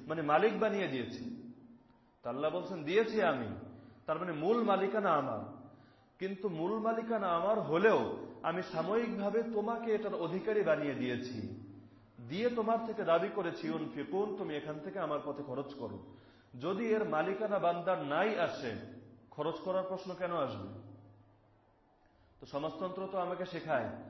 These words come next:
যে সম্পদের ব্যক্তিগত কোনো মালিকানা থাকবে না। আমরা যারা সোশ্যালিজম সম্পর্কে জানি, মোটামুটি জানাশোনা আছে আমাদের,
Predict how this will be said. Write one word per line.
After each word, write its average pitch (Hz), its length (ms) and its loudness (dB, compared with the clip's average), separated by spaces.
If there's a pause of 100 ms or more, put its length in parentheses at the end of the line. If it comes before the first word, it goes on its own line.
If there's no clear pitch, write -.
(240)
যে 147 60 -10
সম্পদের 180 580 -4
ব্যক্তিগত 202 480 -4
কোনো 208 200 -4
মালিকানা 175 400 0
থাকবে 117 360 -4
না। 98 80 -8 (1120)
আমরা 135 220 -4
যারা 151 280 -2
সোশ্যালিজম 156 380 -6 (100)
সম্পর্কে 160 380 -6
জানি, 135 340 0 (380)
মোটামুটি 151 380 -4
জানাশোনা 156 480 0
আছে 139 280 0
আমাদের, 120 280 -2